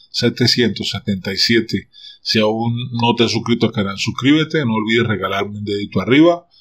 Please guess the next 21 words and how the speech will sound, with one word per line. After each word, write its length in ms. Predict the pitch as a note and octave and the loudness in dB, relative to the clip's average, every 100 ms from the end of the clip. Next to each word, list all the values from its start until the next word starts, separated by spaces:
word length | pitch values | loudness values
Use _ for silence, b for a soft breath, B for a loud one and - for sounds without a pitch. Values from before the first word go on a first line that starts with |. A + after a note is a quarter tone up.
| b b | b b
Y 120 | B2+ | 0
si 220 | B2 C3+ | 2 0
te 100 | B2 | 0
interesan 600 | A#2+ A2+ A2+ G#2+ - A2+ G2+ | 0 2 0 0 -2 -2 -2
los 160 | - | -2
cursos, 460 | - C3+ B2 C3+ B2+ | 4 4 4 0 0
el 100 | C3+ | 0
enlace 420 | A#2 A2 A2 A2+ | 2 2 2 0
en 80 | G2+ | -2
la 100 | G2 | -2
descripción. 760 | F#2+ - A#2 A#2 D#3 D3 - - b b _ | -4 0 0 2 2 2 0 -6 b b _
No 100 | G#2+ | -4
olvides 400 | A2 G#2 A#2 G#2+ | 0 2 2 2
visitar 440 | A2 - A2+ A2+ G#2+ | 2 2 2 2 -2
nuestra 360 | G#2 G2 F2 | -4 -6 -8
página 460 | - G#2 G#2 A2 A#2 | -2 -2 0 -4 -2
web, 220 | A#2 B2+ | 0 0
filósofo 840 | B2+ G2+ G2 G2 - A2 G2 G#2+ G2 | -2 -10 -8 -8 -4 -4 -2 -4 -4
siete 460 | - A#2+ B2 C3+ | -2 -2 -2 -2
siete 380 | - B2 A#2 B2 | -2 -2 0 -2
siete 520 | - A2+ - G#2 - | 0 -2 -2 -6 -6